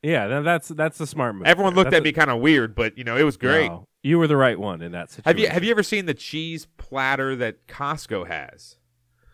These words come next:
Speaker 1: I feel like I've experienced it probably at work parties or at Super Bowl parties in the
Speaker 2: Because it,
Speaker 1: past.
Speaker 2: it's, it's the big, the big boy, as I call it. The,
Speaker 1: Right.
Speaker 2: the big boy that has, like, four different types of cheese. It's like
Speaker 1: Yep.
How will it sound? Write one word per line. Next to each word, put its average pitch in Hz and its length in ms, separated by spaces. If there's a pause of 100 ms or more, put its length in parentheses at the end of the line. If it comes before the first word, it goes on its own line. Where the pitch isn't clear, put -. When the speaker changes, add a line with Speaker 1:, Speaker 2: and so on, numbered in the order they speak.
(360)
Speaker 1:
I 170 80
feel 214 200
like 170 160
I've 151 160
experienced 120 640
it 123 80
probably 120 480
at 110 100
work 101 320
parties 107 540
or 98 200
at 95 220
Super 98 260
Bowl 95 180
parties 95 420
in 139 60
the 170 100
Speaker 2:
Because 92 160
it, - 40
Speaker 1:
past. - 120
Speaker 2:
it's, 160 180
it's 165 220
the 160 100
big, 170 640
the 135 80
big 156 260
boy, 85 360
as 110 140
I 117 100
call 110 240
it. 101 60
The, 98 60
Speaker 1:
Right. 95 220
Speaker 2:
the 110 60
big 180 240
boy 147 120
that 123 60
has, 120 160
like, 104 140
four 151 260
different 151 300
types 123 300
of 113 80
cheese. 95 420
It's - 120
like 104 180
Speaker 1:
Yep. 95 400